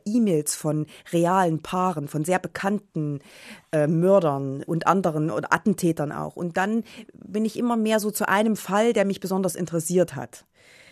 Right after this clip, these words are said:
vorgedrungen. Und dann habe ich irgendwann zusammen mit, ähm,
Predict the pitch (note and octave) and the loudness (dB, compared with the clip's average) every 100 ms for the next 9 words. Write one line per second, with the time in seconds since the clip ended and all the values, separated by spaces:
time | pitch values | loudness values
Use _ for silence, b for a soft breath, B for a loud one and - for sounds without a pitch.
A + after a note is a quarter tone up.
0 | B _ - - F#3+ E3+ E3+ E3 C#3 C3 | B _ -12 2 4 4 0 -2 -4 -4
1 | C3+ D#3 D#3+ E3+ A3+ B3 G#3+ G3 G#3+ A3 | -6 -8 0 0 2 0 0 0 0 0
2 | G3 G3 G3 B B B - F#3+ F3+ F#3+ | 2 2 0 B B B -6 -2 0 2
3 | G#3 G3 G3 - - F3 F3 | 0 -2 -4 -6 -2 0 -2